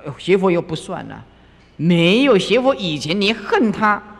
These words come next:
然后你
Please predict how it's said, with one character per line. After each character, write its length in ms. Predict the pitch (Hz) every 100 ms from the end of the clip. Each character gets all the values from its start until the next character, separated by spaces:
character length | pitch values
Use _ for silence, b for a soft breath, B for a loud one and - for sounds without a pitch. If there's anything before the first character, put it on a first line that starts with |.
| - - - _ _ _ _ _ _ _ _ _ _ _ _ _ _ _ _ _ _ _
然 160 | - 127
后 140 | 156
你 400 | 139 135 135 139